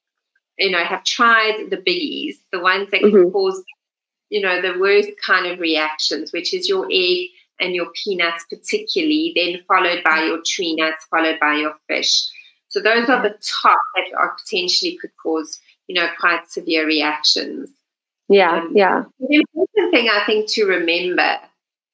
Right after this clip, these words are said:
Speaker 1: is that, that the reaction is going to be fairly mild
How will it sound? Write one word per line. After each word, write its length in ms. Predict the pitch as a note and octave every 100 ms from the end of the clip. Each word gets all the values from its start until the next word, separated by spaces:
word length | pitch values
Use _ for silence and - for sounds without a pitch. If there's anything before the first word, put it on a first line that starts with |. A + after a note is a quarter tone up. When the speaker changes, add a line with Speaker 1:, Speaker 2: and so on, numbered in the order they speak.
| -
Speaker 1:
is 180 | G3 G3 F#3
that, 340 | F3 F3+ F3+ -
that 200 | G3 -
the 240 | G3+ G3+ F#3+
reaction 1200 | F#3+ F#3 G#3 A#3+ - - F3 F3 F#3 A#3+ F4+ - _ _ _ _
is 240 | G3+ G3 G3
going 420 | F#3+ F3+ F#3+ F#3+
to 240 | F#3+ G#3 F#3+
be 400 | F3+ F3+ F3+ F3+ -
fairly 400 | B3+ B3+ B3 G#3+
mild 840 | E3+ E3 E3+ D#3+ - - - C#3+